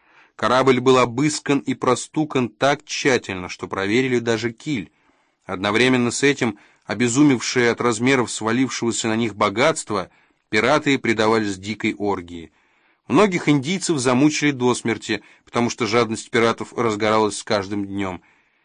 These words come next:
Некоторые из обесчещенных женщин бросились в море или зарезались. Наконец, на восьмой день последний драгоценный камень, последняя серебряная монета были перегружены на причуду,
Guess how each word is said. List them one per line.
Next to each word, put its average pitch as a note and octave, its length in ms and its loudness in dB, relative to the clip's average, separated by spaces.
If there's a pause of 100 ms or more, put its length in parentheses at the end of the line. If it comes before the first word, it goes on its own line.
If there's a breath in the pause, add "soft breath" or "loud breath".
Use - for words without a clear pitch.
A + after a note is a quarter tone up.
(200)
Некоторые D3 520 2
из B2+ 200 -2
обесчещенных A#2 840 -2
женщин C3+ 540 0 (260 soft breath)
бросились C3 580 2
в G2 100 -10
море B2+ 340 2
или A2 100 2
зарезались. F2+ 720 -4 (920)
Наконец, C3 480 2
на F3 80 2
восьмой F3 360 4
день F3+ 360 2 (280 soft breath)
последний E3 540 4
драгоценный D3+ 720 2
камень, C#3 560 0 (280 soft breath)
последняя C#3+ 640 4
серебряная C3 640 4
монета C3 680 2
были B2 280 4
перегружены B2+ 920 2
на A#2+ 160 0
причуду, G#2 600 -4